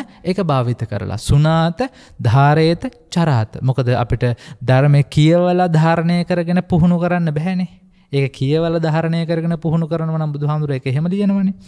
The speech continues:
අපි අහන්න ඕනේ. අහනකොට ධර්මය කියනකොට වෙනස තමයි අත්දැකීම් එක්කනේ කියන්නේ. දැන් මං ඔබට මේ ධර්මය කියනකොට පොතේ තියෙන එක එහෙමම නෙවෙයිනේ කියන්නේ.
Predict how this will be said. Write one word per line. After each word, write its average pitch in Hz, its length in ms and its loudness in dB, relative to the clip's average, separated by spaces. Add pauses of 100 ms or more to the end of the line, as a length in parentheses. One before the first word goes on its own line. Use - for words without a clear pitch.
(380)
අපි - 240 0
අහන්න 160 420 4
ඕනේ. 113 240 2 (120)
අහනකොට 170 680 2 (800)
ධර්මය 139 460 2
කියනකොට 208 520 0
වෙනස 127 320 -2
තමයි 131 540 0 (340)
අත්දැකීම් 165 640 0
එක්කනේ 165 300 -4
කියන්නේ. 156 360 -4 (340)
දැන් 147 160 4
මං 147 260 6
ඔබට 143 340 2
මේ 165 200 2
ධර්මය 139 500 4
කියනකොට 160 600 2 (420)
පොතේ 208 380 2
තියෙන 226 240 0
එක 240 120 -2
එහෙමම 220 380 2
නෙවෙයිනේ 240 400 -4
කියන්නේ. 233 460 -6